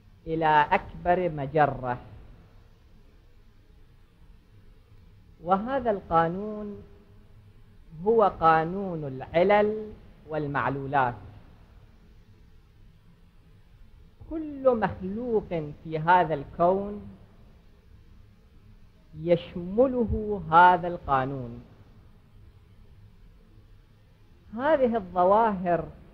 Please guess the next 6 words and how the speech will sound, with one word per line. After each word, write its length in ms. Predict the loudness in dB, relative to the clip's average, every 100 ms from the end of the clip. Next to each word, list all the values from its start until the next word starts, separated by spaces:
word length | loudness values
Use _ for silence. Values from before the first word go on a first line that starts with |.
| -4
التي 500 | -4 -4 -8 -10 -12
نلاحظها 960 | -10 -2 -2 -2 -6 -4 -4 0 0 0
في 220 | -8 -12
عالم 480 | 0 2 2 0 -8
الطبيعة، 680 | -10 -10 -8 -8 -8 -10 -12 -20 -20 -20 -20 -20 -20 -20 -20 -20 _ _ _ -20 -20 _ _ -20 -20 _ _ -20 -20 -20 _ -8
نجد 480 | 0 0 2 -2